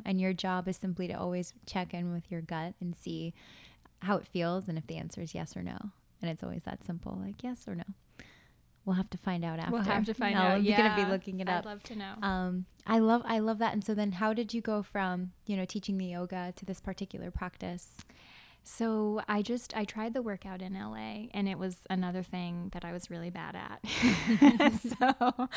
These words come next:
Speaker 1: So you knew you had to keep
Speaker 2: so
Speaker 1: doing it
Speaker 2: I,
Speaker 1: every day.
Speaker 2: exactly.
Speaker 1: <laughs>
Speaker 2: And it wasn't, it's, I really discourage people from doing it every day 'cause it's really intense. So I did it three times a week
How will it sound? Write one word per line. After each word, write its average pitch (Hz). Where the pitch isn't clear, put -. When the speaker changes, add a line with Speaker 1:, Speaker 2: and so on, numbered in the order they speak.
Speaker 1:
So 262
you 226
knew 220
you 220
had 214
to 208
keep 220
Speaker 2:
so 226
Speaker 1:
doing 220
it 220
Speaker 2:
I, 180
Speaker 1:
every 240
day. 175
Speaker 2:
exactly. 220
Speaker 1:
<laughs> 226
Speaker 2:
And 220
it 208
wasn't, 226
it's, -
I 190
really 190
discourage -
people 170
from 165
doing 160
it 156
every 165
day 101
'cause -
it's -
really 165
intense. 165
So 170
I 170
did 170
it -
three 165
times -
a -
week -